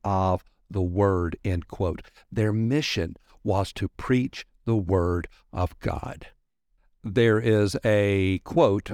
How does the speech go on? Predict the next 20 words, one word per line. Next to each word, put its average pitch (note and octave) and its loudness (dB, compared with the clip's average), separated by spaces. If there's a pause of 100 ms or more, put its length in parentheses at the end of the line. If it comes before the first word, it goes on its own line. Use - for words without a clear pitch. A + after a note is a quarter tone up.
by G#2 2
a G#2 0
well-known A2 2
speaker G#2 0
named G#2 0
Zig G#2+ 0 (180)
Ziglar A2 2
about G2+ 0
mission A2 -2
that G#2+ -4
said, C3 0 (720)
"Outstanding E3 0
people B2+ 0
have F#2 0
one A#2+ 0 (100)
thing A2+ 2
in G2 -2
common, D#2 -4 (120)
an F2 -4 (160)
absolute G#2 0